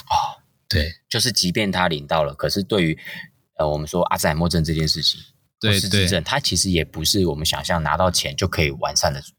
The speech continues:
Speaker 1: 解决这个问题。
Speaker 2: 对，对，对。所以那时候我就一直在，就有在去收集这方面的资讯啊，
Speaker 1: 嗯。
Speaker 2: 因为我希望能够提供客户一些，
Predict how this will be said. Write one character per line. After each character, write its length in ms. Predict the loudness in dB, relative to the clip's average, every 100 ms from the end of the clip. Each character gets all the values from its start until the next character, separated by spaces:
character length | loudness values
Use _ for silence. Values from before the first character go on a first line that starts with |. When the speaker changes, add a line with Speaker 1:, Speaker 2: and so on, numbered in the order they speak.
| -6
Speaker 1:
解 140 | -4
决 160 | -2 -4
这 100 | -4
个 80 | -2
问 100 | 0
题。 140 | 2 2
Speaker 2:
对， 80 |
对， 200 | 2 2 0
对。 80 |
所 140 | 0 0
以 120 | 2
那 120 | 2
时 120 | 2
候 100 | 2
我 80 | 0
就 160 | 0 0
一 100 | 0
直 80 | 0
在， 400 | 2 4 2 -2 -8
就 180 | -2 -2
有 40 |
在 260 | 0 0 0
去 240 | -2 -6 -6 _ _ _ _ _ _ -2
收 240 | 0 0
集 160 | 0 -2
这 140 | 0
方 180 | 2 2
面 80 | 0
的 80 |
资 280 | -2 -2 0
讯 260 | 2 2 0
啊， 60 | -2
Speaker 1:
嗯。 100 | 0
Speaker 2:
因 80 |
为 60 | 2
我 80 | 2
希 140 | 2
望 120 | 2
能 120 | 0 -2
够 100 | -2
提 140 | 0
供 180 | 0 0
客 180 | 0 0
户 120 | 0
一 40 |
些， 360 | 0 2 0